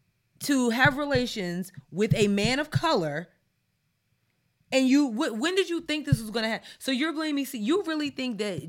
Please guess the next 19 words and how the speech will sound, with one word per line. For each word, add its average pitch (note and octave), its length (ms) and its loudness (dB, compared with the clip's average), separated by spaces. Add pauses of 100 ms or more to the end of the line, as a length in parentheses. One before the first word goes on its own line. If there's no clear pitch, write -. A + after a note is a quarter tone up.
(380)
even D4+ 280 -2
if C#4 100 -6
C C4 200 -6
R A3 120 -2
T A3 180 -6
was F#3 180 -4
not F3 420 0 (260)
taught F#3 280 10
in E3 100 4
school, D3+ 360 0 (220)
you A3 180 6
don't G4+ 180 6
think D#4 160 4
he E4 80 4
would C4 120 2
have C4 80 -4
figured B3+ 240 -4
that C4 120 2
out? C#4 340 0